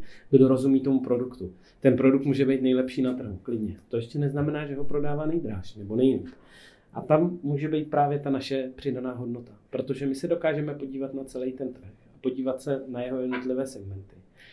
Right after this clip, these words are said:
Podívat se na to, jak se chová konkurence a podívat se na to,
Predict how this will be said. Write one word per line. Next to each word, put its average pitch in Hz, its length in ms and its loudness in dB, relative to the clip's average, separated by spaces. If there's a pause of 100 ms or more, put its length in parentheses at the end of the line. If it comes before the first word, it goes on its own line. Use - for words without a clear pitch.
(160)
Podívat 135 440 0
se 143 80 -2
na 127 100 -2
to, 131 280 -4
jak 123 140 -14
se 139 100 -8
chová 110 300 -8
konkurence 147 680 -4 (240)
a 104 60 -18
podívat 175 440 2
se - 100 -16
na - 160 -16
to, 165 260 -6